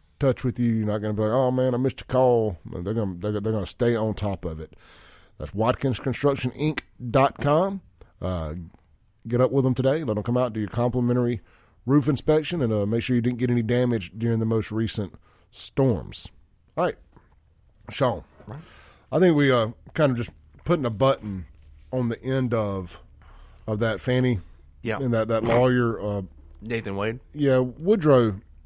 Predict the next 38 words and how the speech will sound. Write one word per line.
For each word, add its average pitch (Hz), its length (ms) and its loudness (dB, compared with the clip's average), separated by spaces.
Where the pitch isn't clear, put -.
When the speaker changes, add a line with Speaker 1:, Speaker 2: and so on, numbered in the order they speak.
Speaker 1:
texted 127 340 -2
in 120 180 2
and 113 80 -2
said, 117 300 0
"It's - 160 -6
two 175 220 6
thousand 151 420 4
and 117 120 -2
eighty 143 420 2
hours 95 540 -2
at 107 100 -6
forty 131 320 2
hours 113 220 2
per - 120 -6
week 107 280 -4
for - 180 -8
the 95 80 -6
year." 90 220 -8
Speaker 2:
Okay. 110 160 -6
Speaker 1:
So 110 420 -2
to, 120 200 -2
to 127 180 -4
get 117 160 -2
to 120 60 -8
that 120 160 -4
kind 117 140 -4
of 107 60 -6
money. 101 260 -10
So - 140 -10
that 143 160 2
is, 131 120 0
um, 117 420 -2
that 139 100 0
is 139 80 2
a 123 40 2
lot 123 220 0
of 117 80 -4
work, 135 260 0